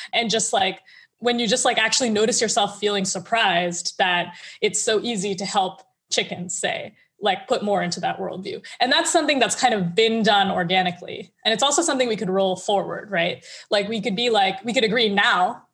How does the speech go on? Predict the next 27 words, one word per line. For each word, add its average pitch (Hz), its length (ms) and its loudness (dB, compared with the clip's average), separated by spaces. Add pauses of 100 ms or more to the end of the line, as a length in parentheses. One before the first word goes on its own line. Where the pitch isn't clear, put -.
that 185 380 2
if 214 360 0 (240)
A 240 140 6
I 214 160 6
risk 202 460 2
is 185 580 0 (100)
either, 220 300 2
like, 196 180 2
more 214 220 2
tractable 202 520 0
to - 120 -2
address 190 640 0
or 196 480 2 (260)
bigger 175 400 0
than 185 160 -2
we 185 80 -2
currently 180 320 -6
think 180 220 -8
it 175 80 -6
is, 185 340 -8 (260)
then 190 440 0
the 196 160 0
long-termist 185 560 -2
worldview 170 580 -2 (240)
gets 196 240 -2
more 196 220 0
money 175 400 -4